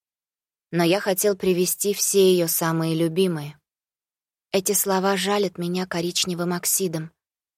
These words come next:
В тело вонзается чувство несправедливости. Почему он знает, что любит моя бабушка, а я нет?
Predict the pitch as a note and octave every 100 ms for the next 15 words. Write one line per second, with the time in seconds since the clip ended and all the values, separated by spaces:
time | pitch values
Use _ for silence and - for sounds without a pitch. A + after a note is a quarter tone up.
0 | _ _ - - A3+ G#3+ F3 F3 F3 F#3
1 | F#3+ F#3+ F#3 - G3 - F#3+ F#3+ - G3+
2 | G3 G3 A3+ F#3+ E3+ - E3 - _ _
3 | _ _ - G#3 - A#3+ A#3+ - - A#3
4 | F#3+ F3+ G#3 B3+ C4 - - G#3+ G#3+ F#3
5 | F#3 F#3+ F3+ F3+ F#3 E3+ F3 - F3 -
6 | _ _ - G3 G3 A#3+ G#3+ G#3 F3+